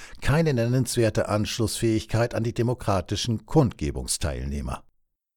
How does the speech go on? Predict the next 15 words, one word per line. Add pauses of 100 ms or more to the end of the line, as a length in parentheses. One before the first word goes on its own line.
(100)
Zur
weit
verbreiteten
Praxis,
das
Unbehagen
über
die
Corona-Politik
als
rechtsextrem
und
hedonistischen
Egoismus
abzutun,